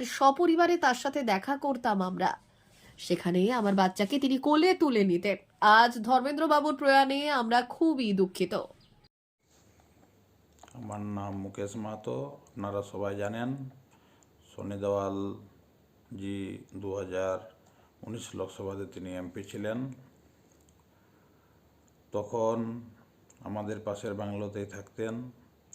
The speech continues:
Speaker 2: উনি যখন দিল্লিতে আসতেন এবং ওনার বাবা ছেলে যখনই আসতেন, তখনই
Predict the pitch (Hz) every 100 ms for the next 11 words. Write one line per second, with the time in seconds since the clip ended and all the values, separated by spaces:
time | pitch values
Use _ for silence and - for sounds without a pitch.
0 | - _ _ _ _ _ _ _ _ -
1 | 104 107 107 104 110 98 101 101 107 104
2 | 95 98 - 113 110 120 131 - _ _
3 | _ - 101 98 98 98 98 98 95 98
4 | 98 95 95 92 95 - 104 95 98 95
5 | 98 98 _ _ _ _ _ _ _ _
6 | _ _ _ _ _ - 101 139 143 127
7 | 113 - 113 107 101 98 110 107 107